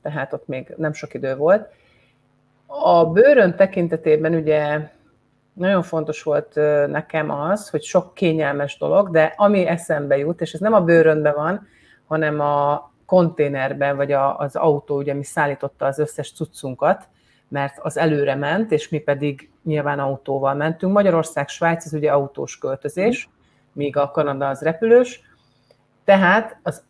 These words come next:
Speaker 1: abban a nagy teherautóban a legfontosabb dolog az ágy. És az ágy, és az, mondtam nekik, hogy az ágyat kell letenni először.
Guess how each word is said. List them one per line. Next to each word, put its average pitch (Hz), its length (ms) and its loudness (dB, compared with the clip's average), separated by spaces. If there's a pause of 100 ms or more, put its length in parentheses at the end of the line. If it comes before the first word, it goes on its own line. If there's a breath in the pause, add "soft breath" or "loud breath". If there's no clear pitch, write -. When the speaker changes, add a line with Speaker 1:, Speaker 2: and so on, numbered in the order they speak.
(260)
Speaker 1:
abban 170 320 2
a - 20 0
nagy 214 300 -2 (380)
teherautóban 156 840 -2
a 185 40 0
legfontosabb 170 640 -4
dolog 156 240 -2
az 147 220 -4
ágy. 143 420 -8 (360)
És 147 200 -10
az - 200 -8
ágy, 165 340 2
és 220 160 -4
az, 175 160 -6
mondtam 190 280 0
nekik, 151 240 -4
hogy 147 200 -4
az - 220 -6
ágyat 180 380 2
kell 143 160 0
letenni 156 380 -2
először. - 580 -2